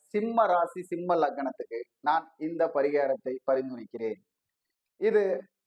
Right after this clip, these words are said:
உங்களுக்கு புதுவித பரிகாரமாக இருக்கும். இந்த பரிகாரம் உங்களுக்கு நல்லதையும் செய்யும்,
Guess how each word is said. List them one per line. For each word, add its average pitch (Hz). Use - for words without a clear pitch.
உங்களுக்கு 202
புதுவித 233
பரிகாரமாக 180
இருக்கும். 147
இந்த 185
பரிகாரம் 202
உங்களுக்கு 185
நல்லதையும் 247
செய்யும், 151